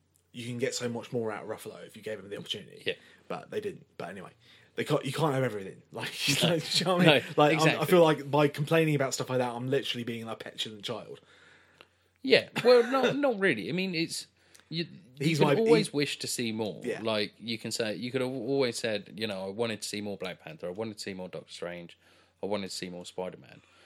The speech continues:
Speaker 2: But it's not about those guys. It is about the original six. And I think to say that Banner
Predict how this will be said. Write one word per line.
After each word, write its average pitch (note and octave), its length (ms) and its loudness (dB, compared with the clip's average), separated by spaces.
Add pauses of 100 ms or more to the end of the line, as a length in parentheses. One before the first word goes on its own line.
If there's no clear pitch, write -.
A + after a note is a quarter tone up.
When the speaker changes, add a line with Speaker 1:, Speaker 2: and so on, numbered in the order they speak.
(200)
Speaker 2:
But A#2 120 -2
it's - 140 -8
not B2 320 0 (100)
about G2+ 420 0
those F#2 260 -4
guys. - 260 -6
It F2+ 100 -6
is A2 140 -6
about F#2 220 -6
the F#2+ 100 -12
original F#2 360 -14
six. - 460 -10
And G#2 100 -6
I G2 60 -4
think - 460 -10
to - 80 -12
say G2 560 -6 (720)
that F2+ 360 -4 (1400)
Banner F#2 380 -4